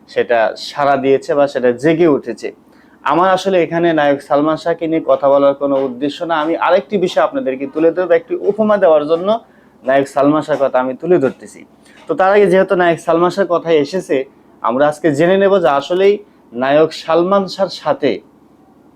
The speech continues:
তার স্ত্রী এবং অন্য কে কে জড়িত রয়েছে, আসলে তারা জড়িত কিনা, বা নায়ক সালমান শাহকে দুনিয়া থেকে বিদায় করার এই কার হাত ছিল। আহ, সে কি আসলেই, আমরা যতটুকু জেনেছিলাম যে সে নিজেই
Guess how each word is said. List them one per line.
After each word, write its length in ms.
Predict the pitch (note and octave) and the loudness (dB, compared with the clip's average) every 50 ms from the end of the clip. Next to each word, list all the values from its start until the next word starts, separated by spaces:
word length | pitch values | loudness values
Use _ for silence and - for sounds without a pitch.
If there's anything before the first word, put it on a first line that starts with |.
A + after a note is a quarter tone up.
| _ _ | _ _
তার 220 | - C#3 C#3+ E3 F3 | 0 2 2 2 2
স্ত্রী 580 | - - - - G3+ F#3 G3+ G#3 G#3 F#3+ - - | 0 -2 -6 -4 -2 0 2 2 0 -2 -4 -4
এবং 440 | - C3 C3 C#3 D3 C#3+ A2+ F2+ - _ _ - | -2 0 2 2 2 0 0 -4 -8 _ _ -4
অন্য 480 | - C3+ D3+ E3 E3+ F3 F#3 F#3 F3+ - | 0 0 0 2 2 2 2 0 0 0
কে 160 | - F#3+ F#3+ F#3 | 2 2 2 2
কে 120 | G#3+ G#3 | 2 0
জড়িত 380 | D#3 D3 E3+ D#3+ D#3 - - C3+ | 0 2 2 2 2 0 0 0
রয়েছে, 460 | A#2+ B2 B2 A#2+ - - A#2+ F#2 - - _ _ _ - | 2 2 2 0 -2 -6 -10 -10 -10 -12 _ _ _ -8
আসলে 360 | - B2+ C#3+ - G3 G3 G3 | -6 -4 -2 0 2 2 2
তারা 220 | F#3+ F3+ E3+ E3 D#3 | 2 4 4 2 2
জড়িত 360 | C#3+ C#3+ D#3 D#3 D3+ D3+ D#3 | 2 2 2 2 2 0 -2
কিনা, 400 | D3 C#3+ D3+ C#3+ D3 C#3+ D3 C#3+ - _ _ _ _ _ - | -4 0 2 2 2 2 0 -4 -6 _ _ _ _ _ -2
বা 240 | A2 A#2+ A#2+ A#2+ A2 A#2 | 0 0 2 2 0 0
নায়ক 240 | B2+ C3+ C#3 C#3 | 0 0 0 0
সালমান 340 | C#3 - D3 C#3 C#3+ D3 C#3+ | 0 0 0 2 2 0 0
শাহকে 220 | C#3+ D#3+ D3+ D3+ D3 | -2 -2 -2 -2 0
দুনিয়া 300 | C3 C#3+ C#3+ D3 D3 C#3+ | 2 2 2 4 2 2
থেকে 220 | - D#3+ D3 D3+ | 0 0 -2 0
বিদায় 300 | C3 C3 C3+ C3 C#3+ C#3+ | 0 0 0 2 2 2
করার 300 | C#3+ C#3+ C#3+ C#3+ C#3+ C#3+ C#3 - - | 2 2 2 2 2 0 0 -4 -4
এই 360 | A#2 C#3+ D3+ D#3 D#3 D#3 D#3 - _ _ _ _ _ | -2 0 0 2 0 -2 -2 -6 _ _ _ _ _
কার 220 | - D3 D3+ D#3+ D#3 | -2 0 0 0 -2
হাত 260 | C#3+ C#3 C#3+ C#3+ C#3 - | -2 -2 -4 -4 -4 -6
ছিল। 260 | - - D3+ C#3+ D3+ | -6 -2 2 4 4
আহ, 760 | D3+ D3+ D3+ - - _ _ _ _ - - A#2 A#2+ A#2+ A#2 | 4 4 2 -2 -10 _ _ _ _ -6 -2 0 0 0 0
সে 220 | - - D#3+ D#3 | 0 0 -2 0
কি 120 | D3 D#3+ D#3 | 2 2 0
আসলেই, 480 | D3 C#3+ C#3+ - E3+ E3 E3+ E3 E3+ | 0 0 0 0 2 2 2 2 2
আমরা 340 | - G#2 C#3 C#3+ D3 D3 C#3+ | 2 2 2 2 2 2 2
যতটুকু 480 | C#3 D#3 D#3+ D#3 F3+ E3+ F#3 F3+ F#3 F3 | 2 2 0 0 0 0 2 2 2 4
জেনেছিলাম 560 | D#3+ F3+ F3+ F3+ F3 F3+ F#3+ F3 F3 E3 D#3+ | 4 4 4 2 2 0 0 2 2 2 2
যে 120 | D#3 D#3+ | 0 -2
সে 140 | D3+ - E3 | -2 -2 -4
নিজেই 440 | D3+ D3+ D#3 D3 D#3+ F3 F3+ F#3 | -2 -2 -2 0 0 0 0 0